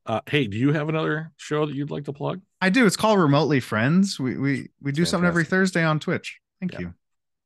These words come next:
Speaker 1: Um, and we talk about statistics and their subjectivity.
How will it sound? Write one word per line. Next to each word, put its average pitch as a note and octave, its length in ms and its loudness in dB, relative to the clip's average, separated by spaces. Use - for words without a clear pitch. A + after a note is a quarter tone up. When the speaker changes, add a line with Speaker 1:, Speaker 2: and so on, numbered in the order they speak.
Speaker 1:
Um, A2 400 0
and A#2+ 140 -4
we D#3+ 120 0
talk C#3 320 -2
about G#2+ 280 -2
statistics - 680 -8
and G2+ 80 -8
their F2+ 100 -6
subjectivity. G#2 760 -6